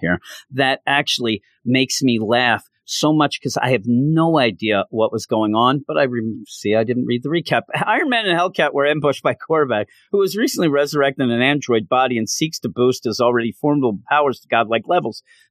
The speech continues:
The attack left Hellcat badly injured and vulnerable to Korvac's influence. Korvac also revealed that he's holding James Rhodes hostage and will kill him if Tony raises the alarm. Forced to improvise, Iron Man and Hellcat began forming a team of fringe heroes to oppose Korvac's latest plan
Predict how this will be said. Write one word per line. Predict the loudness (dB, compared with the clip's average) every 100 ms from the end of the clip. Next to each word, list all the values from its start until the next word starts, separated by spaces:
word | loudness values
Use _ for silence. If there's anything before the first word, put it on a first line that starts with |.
| -2
The |
attack | -2 0 0 0
left | -2 0
Hellcat | 0 0 2 0 2
badly | 0 0 -4 -4
injured | -2 0 0 0
and | 2
vulnerable | 2 2 2 0
to | 0
Korvac's | 0 0 0 0
influence. | -2 -2 -8 -16 _ _ _
Korvac | -2 2 2
also | 2 2 2
revealed | 2 2 2 2
that | -2
he's | -2
holding | 0 2 2 0
James | -2 -2 -2 -4
Rhodes | -2 2 2 2 0
hostage | 0 0 -2 -8
and | -4
will | -4
kill | -2 0 2
him | 2
if | 0
Tony | 0 0 0
raises | 0 -2 -4
the | -4
alarm. | 0 0 0 -6 _ _
Forced | -2 -2 0
to | -2
improvise, | -2 0 0 2
Iron | 2 2 2
Man | 2
and | 0
Hellcat | 0 0 0 -2
began | -2 -4 -2
forming | -2 0 0
a |
team | -4 0 0
of | 0
fringe | -2 -4 -2 -2
heroes | 2 2 2
to | -2
oppose | 0 -2 -2
Korvac's | 0 0 0 -2 -2
latest | -2 -2 -6
plan | -2 0 0